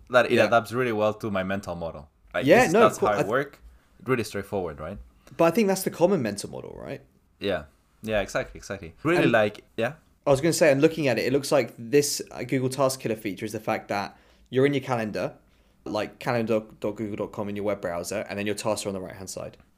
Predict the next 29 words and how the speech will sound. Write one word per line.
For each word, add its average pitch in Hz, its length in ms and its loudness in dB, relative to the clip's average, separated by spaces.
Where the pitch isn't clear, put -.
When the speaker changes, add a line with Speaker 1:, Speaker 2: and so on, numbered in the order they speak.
Speaker 1:
That's 113 220 0
number 110 240 0
one. 90 320 -2
But 104 140 -2
number 127 320 2
two, 147 200 -2
you 117 100 0
can 123 120 2
Speaker 2:
That's 120 100 0
Speaker 1:
also 110 140 0
view 101 160 -2
Speaker 2:
awesome. 113 60 0
Speaker 1:
the 101 80 -2
tasks. - 640 -6
You 123 100 -6
can 135 140 0
also 139 200 0
view 127 160 0
the 117 100 0
tasks - 540 -4
in 135 160 0
your 123 140 0
calendar, 90 440 -4
you 90 120 -6
know, 117 140 0
on 113 80 -2
the 95 80 -4
top 101 300 -4
view. 104 240 -6